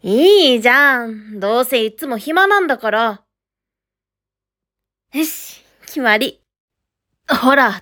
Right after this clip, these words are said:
とっとと準備して。時間がもったいないから早く行くよ。着いた。ここ。私のおじいちゃんの家。って言っても、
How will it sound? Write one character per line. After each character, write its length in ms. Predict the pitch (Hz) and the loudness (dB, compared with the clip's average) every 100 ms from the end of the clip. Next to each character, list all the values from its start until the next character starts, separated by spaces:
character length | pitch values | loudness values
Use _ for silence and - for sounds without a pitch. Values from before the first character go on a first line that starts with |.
| - | -4
と 120 | 285 | -4
っ 60 | 320 | -4
と 80 | |
と 140 | 233 190 | -6 -4
準 200 | 226 359 | 0 0
備 120 | 269 | -2
し 100 | 220 | -4
て。 340 | 330 381 440 _ _ _ _ _ - | -2 -2 -2 _ _ _ _ _ -16
時 280 | 185 180 214 | -6 -2 0
間 200 | 285 285 | 0 2
が 120 | 269 | 0
も 100 | 254 | 0
っ 60 | |
た 160 | 254 262 | 0 2
い 40 | |
な 120 | 262 269 | 2 0
い 40 | |
か 120 | 226 | -2
ら 100 | 180 | -6
早 360 | 180 339 349 320 | -2 2 2 2
く 120 | 214 | -2
行 100 | 180 | -2
く 100 | 202 | 0
よ。 340 | 233 285 277 _ _ _ _ _ _ _ _ _ _ _ _ _ _ _ _ _ _ _ _ _ _ _ _ _ | 2 2 -2 _ _ _ _ _ _ _ _ _ _ _ _ _ _ _ _ _ _ _ _ _ _ _ _ _
着 200 | - 262 | -8 -4
い 60 | 247 | -4
た。 180 | - - _ _ _ _ _ _ _ _ _ _ _ | -6 -16 _ _ _ _ _ _ _ _ _ _ _
こ 140 | - 214 | -14 -8
こ。 260 | 269 - _ _ _ _ _ _ _ _ _ _ _ _ _ _ _ _ _ _ - | -6 -8 _ _ _ _ _ _ _ _ _ _ _ _ _ _ _ _ _ _ -12
私 380 | 240 277 277 311 | -2 -2 -2 -4
の 140 | 285 | -2
お 60 | 254 | -2
じ 180 | 294 | -4
い 40 | 330 | -2
ち 80 | 311 | -2
ゃ 80 | |
ん 60 | 202 | -4
の 100 | 185 | -4
家。 220 | 185 196 | -6 -8
っ 1600 | - _ _ _ _ _ _ _ _ _ _ _ _ _ _ _ | -10 _ _ _ _ _ _ _ _ _ _ _ _ _ _ _
て 120 | - 196 | -8 -6
言 80 | |
っ 20 | 175 | -6
て 180 | - | -6
も、 240 | 240 214 | -4 -4